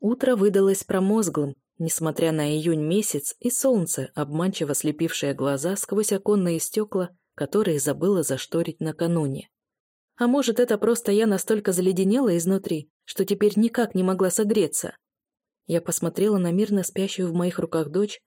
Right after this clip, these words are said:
и горло сдавил спазм. Сама я лишь под утро сумела забыться в тревожной дреме, и та была нарушена, когда дверь около семи тихо охнула, пропуская в комнату так хорошо знакомые мне шаги.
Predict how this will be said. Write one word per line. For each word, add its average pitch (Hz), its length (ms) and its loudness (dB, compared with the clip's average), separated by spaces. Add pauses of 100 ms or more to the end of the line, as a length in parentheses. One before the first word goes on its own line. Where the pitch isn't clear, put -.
(280)
и 175 100 0
горло 185 400 0
сдавил 156 380 0
спазм. 131 540 -8 (600)
Сама 220 320 2
я 180 160 2
лишь 185 180 -2
под 196 160 0
утро 226 240 0
сумела 147 380 0
забыться 151 440 -2
в - 40 -20
тревожной 160 480 0
дреме, 147 400 -2 (320)
и 254 100 0
та 170 200 -2
была 151 240 2
нарушена, 151 540 0
когда 160 260 0
дверь 196 260 0
около 180 320 0
семи 208 340 2
тихо 233 320 -2
охнула, 156 600 -2 (340)
пропуская 151 480 -2
в - 80 -12
комнату 175 380 -2
так 160 240 -4
хорошо 160 340 -4
знакомые 180 540 -2
мне 170 180 -4
шаги. 156 480 -6